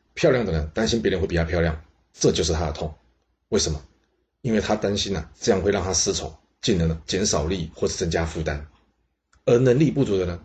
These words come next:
会害怕有能力的人，他的理由也是一样的。进公司之前呢，先弄清楚啊，老板或是主管找你进这公司真正的原因啊。那接下来再去观察或是了解谁跟你有同样的条件。简单来说啊，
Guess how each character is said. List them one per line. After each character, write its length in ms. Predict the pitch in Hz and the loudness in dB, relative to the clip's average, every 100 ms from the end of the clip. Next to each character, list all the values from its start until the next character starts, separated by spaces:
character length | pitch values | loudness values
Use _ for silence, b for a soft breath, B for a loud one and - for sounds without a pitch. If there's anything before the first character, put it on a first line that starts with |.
| - | -4
会 100 | 104 | -2
害 160 | 117 | 0
怕 120 | 101 101 | 2 2
有 160 | 80 | 0
能 180 | 80 82 | -2 -2
力 100 | 107 | -2
的 80 | 80 | -4
人， 140 | 73 - _ _ _ | -6 -14 _ _ _
他 140 | - 104 | -4 -2
的 80 | 92 | 0
理 80 | |
由 140 | 80 80 | 0 0
也 120 | 80 | -2
是 160 | 71 107 | -2 -2
一 60 | |
样 160 | 85 78 | -2 -4
的。 100 | 71 - _ _ _ _ _ _ _ _ | -8 -18 _ _ _ _ _ _ _ _
进 180 | - 101 | -2 -2
公 160 | 87 92 | -2 -4
司 200 | - 87 | -4 -4
之 100 | 95 | -4
前 160 | 80 | -4
呢， 100 | 69 _ _ _ | -6 _ _ _
先 280 | - 135 123 | 0 2 2
弄 160 | 107 | 0
清 180 | 82 107 | 0 -2
楚 120 | 85 | -2
啊， 120 | 69 - _ | -6 -8 _
老 140 | 90 92 | -2 0
板 240 | 78 73 _ | -2 -6 _
或 140 | - 117 | -4 -2
是 100 | - | -2
主 180 | - 110 | -4 -4
管 160 | 87 | -2
找 140 | 80 101 | 0 0
你 140 | 87 | 0
进 120 | 87 | -2
这 80 | 101 | -4
公 200 | - 98 | -4 -4
司 120 | 95 | -6
真 200 | 95 110 | -4 -2
正 100 | 104 | -2
的 80 | 87 | -4
原 160 | 76 76 | -4 -2
因 100 | 80 | -2
啊。 160 | 78 _ _ _ _ _ _ - | -4 _ _ _ _ _ _ -14
那 80 | 85 | -6
接 180 | 85 98 | 0 2
下 160 | 104 | 2
来 160 | 76 69 _ _ | 0 -4 _ _
再 120 | - 107 | -4 -2
去 100 | 110 | 0
观 220 | 107 104 | 0 0
察 180 | 73 71 | -2 -2
或 100 | 101 | -2
是 120 | 98 | 0
了 120 | 85 | 0
解 220 | 82 78 - _ _ | -2 -6 -12 _ _
谁 380 | - - 92 90 - | -4 -2 -2 -4 -2
跟 120 | - | 0
你 100 | - | 2
有 100 | 82 | 0
同 180 | 73 82 | -4 -4
样 120 | 90 | -2
的 40 | 80 | -2
条 180 | 73 76 | -4 -4
件。 180 | 80 71 _ _ _ _ _ _ _ _ _ - | -4 -8 _ _ _ _ _ _ _ _ _ -4
简 200 | 98 76 | -2 0
单 160 | 101 | 0
来 140 | 95 80 | 2 0
说 180 | 87 | 0
啊， 120 | 78 | -4